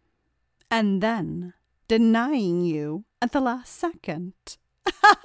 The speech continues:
I love laughing in your face right after I reject you. Your face goes so red. You look mortified.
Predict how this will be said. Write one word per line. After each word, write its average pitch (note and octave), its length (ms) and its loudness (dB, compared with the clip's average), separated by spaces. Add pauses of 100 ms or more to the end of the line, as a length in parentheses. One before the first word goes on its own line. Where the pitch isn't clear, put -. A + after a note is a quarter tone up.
(2500)
I G#3 200 0
love G3+ 600 0
laughing G3 680 -4
in E3+ 120 0
your F3+ 140 -2
face - 680 -6 (200)
right B3+ 240 0
after E3 280 -8
I F3+ 80 -4
reject G3+ 640 -8
you. E3+ 440 -8 (880)
Your A#3 120 0
face - 580 -10
goes - 340 -6
so G3 840 -2
red. A3+ 880 -2 (640)
You F4 140 6
look D#4 200 0
mortified. G#3 1000 0